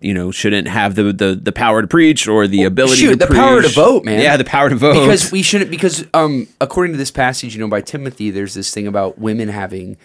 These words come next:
Speaker 2: leadership, or men should be not, should not be submitting to a woman's authority or something like this. And so they would take this phrase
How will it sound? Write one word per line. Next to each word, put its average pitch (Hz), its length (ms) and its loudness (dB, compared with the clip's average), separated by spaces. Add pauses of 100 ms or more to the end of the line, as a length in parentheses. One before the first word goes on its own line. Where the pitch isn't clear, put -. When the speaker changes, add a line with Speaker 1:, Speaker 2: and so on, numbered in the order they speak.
(240)
Speaker 2:
leadership, 101 760 -8
or 90 160 -8 (220)
men 110 240 -6
should 117 200 -8
be 95 320 -10
not, 107 420 -6 (120)
should 104 240 -10
not 104 260 -6
be 107 120 -10
submitting 101 540 -8
to 98 120 -10
a 85 60 -8
woman's 90 400 -10
authority 104 420 -10
or 101 80 -16
something 82 320 -16
like - 200 -18
this. - 340 -14 (320)
And 123 100 0
so 113 300 2 (320)
they 120 100 0
would 107 160 -2
take 131 220 -6
this 104 180 -8
phrase 113 560 -4